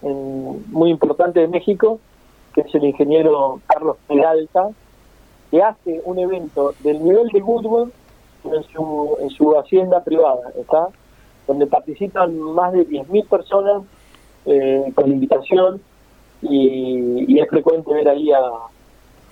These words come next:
a Pagani, a, a, a todas las figuras de, de los constructores de los supercars y de, de otros clásicos. Eh, bueno, entonces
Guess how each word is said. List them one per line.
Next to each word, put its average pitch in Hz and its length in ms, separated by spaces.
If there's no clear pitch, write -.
a 131 80
Pagani, 165 720
a, 143 60
a, 135 680
a - 100
todas 180 200
las 151 120
figuras 151 460
de, 127 260
de 131 140
los 123 460
constructores 139 640
de 139 80
los 127 140
supercars 180 640
y 135 80
de, 127 260
de 143 100
otros 147 220
clásicos. 156 680
Eh, 139 460
bueno, 143 260
entonces 165 340